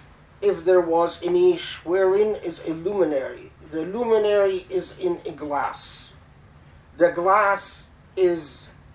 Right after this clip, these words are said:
as if it were a planet glittering like a pearl, lit from a blessed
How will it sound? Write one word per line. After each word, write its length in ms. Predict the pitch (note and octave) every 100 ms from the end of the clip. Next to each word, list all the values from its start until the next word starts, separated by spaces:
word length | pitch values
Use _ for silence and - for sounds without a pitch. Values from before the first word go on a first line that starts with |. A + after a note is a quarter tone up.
| - - - - -
as 240 | F3 E3+
if 260 | A#3 A3+ -
it 220 | F3+ E3+ E3
were 540 | F3+ F3 E3 E3+ - - - - -
a 80 | D#3+
planet 720 | - - G#3 A3 E3+ C#3+ - -
glittering 760 | C#3+ F#3 A3+ F3+ F3 F3 F3 - -
like 360 | D#3 D#3 -
a 60 | -
pearl, 560 | - F3+ E3 B2 - - - - - - - - - - - - - -
lit 400 | C#3 F3 C4 B3+
from 340 | - - F#3+ F#3+
a 80 |
blessed 540 | F3+ D#3 G3+ G#3+ G#3